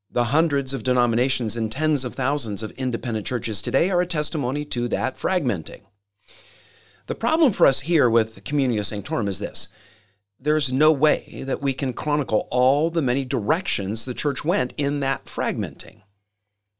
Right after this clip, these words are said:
We'll need to stand back to only mark the broad strokes. Though the Enlightenment heavyweight John Locke was an active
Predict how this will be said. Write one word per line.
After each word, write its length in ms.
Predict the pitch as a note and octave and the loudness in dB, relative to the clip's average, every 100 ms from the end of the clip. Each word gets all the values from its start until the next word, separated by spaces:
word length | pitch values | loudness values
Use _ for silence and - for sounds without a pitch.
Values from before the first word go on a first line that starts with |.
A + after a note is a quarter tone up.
| - | -6
We'll 140 | C#3+ | -2
need 220 | F3 C#3 | 2 2
to 60 | C3+ | 2
stand 360 | - - A#2 B2+ | 0 2 0 0
back 360 | F2+ F#2+ - | -2 -4 -6
to 240 | - - - | -2 0 0
only 300 | B2 C#3 D#3+ | 0 2 2
mark 340 | G#2+ G2 G2 - _ | 2 0 -4 -12 _
the 80 | - | -8
broad 320 | - F#2+ F2+ | -2 -2 0
strokes. 540 | - A#2 D#2+ - - - _ _ _ _ _ _ _ _ _ _ _ _ | 0 0 0 -2 -2 -2 _ _ _ _ _ _ _ _ _ _ _ _
Though 140 | G#3 | 2
the 120 | A#3+ B3 | 4 4
Enlightenment 480 | F3 G#3 G3+ G3+ | 4 2 2 0
heavyweight 480 | D3+ D#3+ D#3+ C#3 B2 | 2 2 2 2 0
John 320 | A#2 A#2+ B2 | 0 2 2
Locke 280 | G#2 F#2 F2+ | 2 0 -2
was 140 | A2+ A2+ | -2 -2
an 160 | A#2 | -2
active 440 | - B2 - D#3 | -2 -4 -2 -4